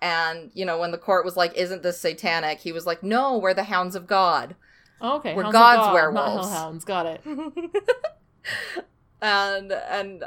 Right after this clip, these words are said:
Speaker 1: oh my god, it was just, it was just amazing. And this is where, like, they asked him, like, a bunch of questions, and he kept changing his story back and forth, and,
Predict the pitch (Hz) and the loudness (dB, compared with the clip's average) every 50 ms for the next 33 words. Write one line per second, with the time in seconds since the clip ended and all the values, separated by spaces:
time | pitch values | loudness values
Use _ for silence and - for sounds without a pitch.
0 | - - 185 190 180 175 175 - - 151 139 135 131 - 185 185 190 208 220 - | -8 -8 -8 -8 -8 -14 -16 -12 -10 -10 -10 -8 -10 -10 -10 -10 -12 -14 -14 -14
1 | 220 202 190 208 214 - _ _ _ _ _ _ _ _ - - 190 185 190 - | -14 -14 -16 -20 -20 -20 _ _ _ _ _ _ _ _ -12 -10 -10 -10 -10 -12
2 | 185 180 - 175 147 143 143 143 160 160 156 185 214 220 233 233 285 262 233 220 | -16 -14 -12 -10 -10 -8 -8 -6 -6 -4 -2 0 0 0 0 -2 -4 -8 -4 0
3 | 214 202 190 185 175 170 170 165 - _ _ _ _ _ _ _ _ _ _ _ | 0 2 2 2 2 2 0 -2 -4 _ _ _ _ _ _ _ _ _ _ _
4 | _ _ _ _ _ _ _ - 208 202 247 240 240 233 233 254 254 - - 254 | _ _ _ _ _ _ _ -4 4 6 6 8 8 6 6 4 2 -2 -4 -4
5 | 247 240 233 226 226 - 202 190 208 208 196 - 196 160 170 - - 185 180 175 | -2 -2 -2 -2 0 2 2 0 0 -2 -4 0 0 0 0 -2 -6 -8 -8 -6
6 | 180 185 175 - - 190 - - - - - 165 165 165 165 175 175 175 170 165 | -8 -8 -6 -2 -2 -2 -2 -4 -10 -6 -4 -4 -4 -4 -8 -8 -10 -10 -10 -12
7 | - - 151 135 143 151 151 151 147 151 151 147 - 151 151 156 - - 147 143 | -14 -12 -8 -6 -4 -4 -4 -4 -2 -2 -4 -4 -4 -10 -12 -12 -10 -8 -6 -4
8 | 143 143 143 147 156 _ - - - 151 147 143 143 143 143 143 143 143 143 139 | -4 -4 -6 -8 -10 _ -18 -14 -10 -8 -8 -8 -8 -10 -12 -14 -16 -20 -20 -20
9 | - | -20